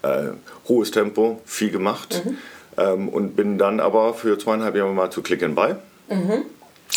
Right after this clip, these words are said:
Speaker 1: Ähm, und, äh, nach diesen zweieinhalb Jahren bei der Click and Buy, äh, wieder zurück zu Wirecard.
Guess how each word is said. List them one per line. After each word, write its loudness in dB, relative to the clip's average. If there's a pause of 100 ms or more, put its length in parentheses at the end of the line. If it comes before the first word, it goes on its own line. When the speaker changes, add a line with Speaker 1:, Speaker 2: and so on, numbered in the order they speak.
(200)
Speaker 1:
Ähm, 0 (340)
und, 0
äh, 6
nach 0
diesen -4
zweieinhalb 0
Jahren 0
bei 0
der 0
Click -4
and -2
Buy, 4 (760)
äh, 2
wieder 0
zurück -6
zu -2
Wirecard. -8